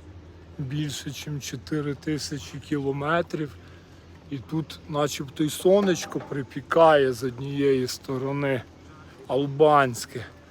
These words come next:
але з іншої свіже таке повітря, в якому як мінімум більше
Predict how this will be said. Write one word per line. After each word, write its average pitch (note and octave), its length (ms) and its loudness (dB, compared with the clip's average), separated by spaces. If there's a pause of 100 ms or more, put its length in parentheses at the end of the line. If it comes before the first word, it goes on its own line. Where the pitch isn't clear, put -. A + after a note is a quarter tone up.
(400)
але C3+ 460 2
з B2+ 140 -6
іншої D#3+ 1400 -2 (640)
свіже D#3+ 580 -2
таке D#3+ 320 -2
повітря, D#3+ 760 -2
в C3+ 60 -4
якому D3 520 -2 (760)
як D3 220 0
мінімум D#3 680 0 (360)
більше C#3+ 560 -6